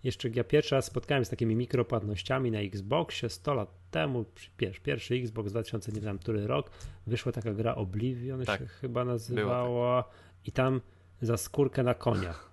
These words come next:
Speaker 1: Nowa szata konia trzeba było zapłacić jakieś, nie pamiętam ile teraz, Microsoft Points, tam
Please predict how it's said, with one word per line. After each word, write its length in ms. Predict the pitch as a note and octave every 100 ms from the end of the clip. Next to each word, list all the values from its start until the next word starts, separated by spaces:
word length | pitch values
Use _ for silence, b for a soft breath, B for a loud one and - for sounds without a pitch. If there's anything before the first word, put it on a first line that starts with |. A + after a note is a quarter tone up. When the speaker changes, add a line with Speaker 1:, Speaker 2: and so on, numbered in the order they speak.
| - - - - -
Speaker 1:
Nowa 240 | B2+ C3+ C3
szata 260 | C3 C3
konia 320 | A#2+ B2 G2+
trzeba 160 | F#2 G2+
było 140 | F#2+
zapłacić 460 | F#2+ F#2 G2 F2 F#2+
jakieś, 340 | F#2 G2 F2
nie 60 | G2
pamiętam 500 | F2+ F#2+ F2+ E2+ F2+
ile 160 | F2+ F2
teraz, 680 | F#2 F2+ F2 - - - -
Microsoft 580 | F#2+ G2 G2+ F#2 F#2+ -
Points, 540 | - F#2+ F2+ - -
tam 140 | -